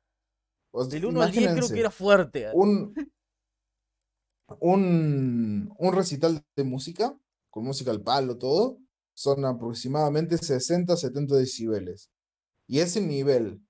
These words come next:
Speaker 1: mantenido por un nivel prolongado, empieza a generar problemas en la audición. El disparo de una pers-, de una pistola, de una pistola, está ma-, aproximadamente entre los ochenta y los cien decibeles.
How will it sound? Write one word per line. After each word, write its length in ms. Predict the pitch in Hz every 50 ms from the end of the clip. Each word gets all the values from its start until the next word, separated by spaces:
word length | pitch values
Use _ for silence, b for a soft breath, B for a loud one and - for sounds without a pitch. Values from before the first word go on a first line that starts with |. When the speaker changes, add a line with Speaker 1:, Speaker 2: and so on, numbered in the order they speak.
| _ _ _ _
Speaker 1:
mantenido 580 | - 123 120 117 117 123 139 151 165 175 160 131
por 160 | 127 135 139
un 100 | 143 151
nivel 500 | 143 139 139 139 131 127 117 - - - _ _ _ _ -
prolongado, 1000 | 113 113 113 113 107 110 113 123 139 156 156 143 131 127 147 180 - - - _ _ _ _ _ _ _ _ _ _ _
empieza 460 | - 110 113 110 101 123 127 120 131
a 40 | 127
generar 380 | - 123 117 110 117 123 120 120
problemas 420 | 120 117 110 113 120 120 117 123
en 80 | 120 113
la 80 | 110
audición. 500 | 104 104 104 104 104 104 - 101 90 98 - _ _ _ _ _ _ _
El 200 | - 135 151 175
disparo 420 | 220 233 233 233 311 294 254 214 196
de 40 | 208
una 180 | 208 196 156
pers-, 340 | 147 131 127 135 135 - - 110 120
de 100 | 123 135
una 240 | 156 151 - - -
pistola, 580 | 120 120 - - 151 127 117 123 151 196 208 - _ _ _ _ _ _ _ _ _ _ _
de 300 | - 123 123 117 - - -
una 380 | 208 233 226 190 170 139 113 101
pistola, 640 | 113 120 117 - - 160 131 117 123 151 175 - - _ _ _ _ _ _ _ _ _ _ _ _ _ _ _ _ _ _ _
está 480 | - 123 107 - _ - 139 143 147 156
ma-, 220 | 160 151 143 120
aproximadamente 800 | 123 117 117 123 120 - 123 127 139 143 139 143 147 156 147 156
entre 220 | 151 139 127 123
los 140 | 120 117 110 113
ochenta 640 | 123 117 117 120 - 147 170 180 185 175 180 185
y 40 | 165
los 160 | 135 127 -
cien 140 | - 143 139
decibeles. 680 | 131 127 - - 110 107 104 101 95 95 98 - -